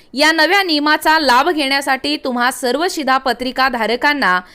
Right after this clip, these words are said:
तुमचे रेशन कार्ड अपडेट करणे अत्यावश्यक आहे. केंद्र सरकारकडून लवकरच या विषयावर अधिक माहिती जारी केली जाईल.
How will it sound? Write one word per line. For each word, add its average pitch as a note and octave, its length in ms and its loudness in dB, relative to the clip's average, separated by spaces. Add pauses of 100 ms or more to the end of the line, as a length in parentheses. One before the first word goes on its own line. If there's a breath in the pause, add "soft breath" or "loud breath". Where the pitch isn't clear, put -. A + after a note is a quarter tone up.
(260 loud breath)
तुमचे D#4+ 400 0
रेशन F#4 440 0
कार्ड C4+ 280 2 (160)
अपडेट B3 400 0
करणे A#3+ 340 0
अत्यावश्यक B3+ 800 0
आहे. C#4 280 0 (480 loud breath)
केंद्र F4+ 320 2
सरकारकडून E4 800 2
लवकरच D4+ 600 2
या C4+ 120 2
विषयावर C4+ 460 0
अधिक C#4+ 400 0
माहिती B3+ 380 -2
जारी G#3+ 300 0
केली C4+ 300 0
जाईल. D4 240 2